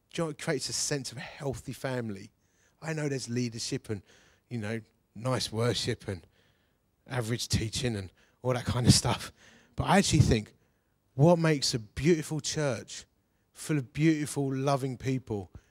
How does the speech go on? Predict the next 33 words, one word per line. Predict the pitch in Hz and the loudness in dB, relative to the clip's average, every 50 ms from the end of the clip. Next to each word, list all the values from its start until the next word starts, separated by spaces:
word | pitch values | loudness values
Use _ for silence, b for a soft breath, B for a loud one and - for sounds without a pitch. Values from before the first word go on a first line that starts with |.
| b b - | b b -10
is | 127 107 139 | -4 -4 -2
our | 131 131 | -2 -2
eyes | 120 139 139 139 139 127 - 131 | -2 0 0 2 0 0 -2 -4
are | |
on, | 123 131 127 127 127 - - _ _ _ _ _ - | -4 -4 -4 -4 -6 -8 -12 _ _ _ _ _ -8
on | 127 120 123 127 | -8 -8 -6 -6
what | 123 127 127 - | -6 -6 -6 -4
works | 123 127 123 117 107 - - | -4 -4 -4 -4 -6 -8 -8
for | - 143 | -6 -4
everyone | 120 131 120 123 123 123 127 | -4 -2 -2 -2 -2 -2 -2
else, | 123 113 101 - - - - - _ _ _ _ _ _ _ _ _ _ _ _ _ _ _ _ _ _ _ _ _ _ - | -2 -2 -4 -4 -8 -10 -10 -14 _ _ _ _ _ _ _ _ _ _ _ _ _ _ _ _ _ _ _ _ _ _ -6
not | 135 127 | -4 -4
on | 123 127 | -2 -2
what | 131 127 127 | -2 -4 -4
works | 127 131 127 127 117 - - | -2 -2 -2 -2 -2 -6 -6
for | - - | -6 -4
you. | 120 127 131 123 110 95 85 _ _ _ _ _ _ _ _ _ _ _ _ _ _ _ _ _ | 0 0 2 2 0 -2 -6 _ _ _ _ _ _ _ _ _ _ _ _ _ _ _ _ _
And | 113 117 117 | -10 -8 -6
you, | 117 113 107 - _ _ _ _ _ _ | -6 -6 -8 -10 _ _ _ _ _ _
you | - 120 | -14 -12
try | - - - 139 131 | -8 -2 2 2 2
and | 127 127 | 4 4
walk | 131 127 120 | 2 2 2
me-, | 131 127 131 - - | 0 -2 -2 0 0
emotionally, | 131 127 127 127 135 135 - - - 123 120 | 0 2 4 6 6 6 4 2 0 0 0
mentally | 127 127 127 120 - - 120 | 2 0 -2 -2 -2 -2 -2
a | 113 | 0
mile | 120 123 123 120 117 | 0 0 0 0 0
in | 120 120 120 113 | -2 -4 -4 -4
someone | - - 127 123 127 127 | -2 -2 -2 0 -2 -2
else's | 127 127 - - - 117 - | -2 -4 -4 -6 -6 -6 -6
shoes. | - - 135 123 117 107 98 - | -4 -2 0 0 0 0 -2 -6
And | 101 95 87 | -8 -10 -12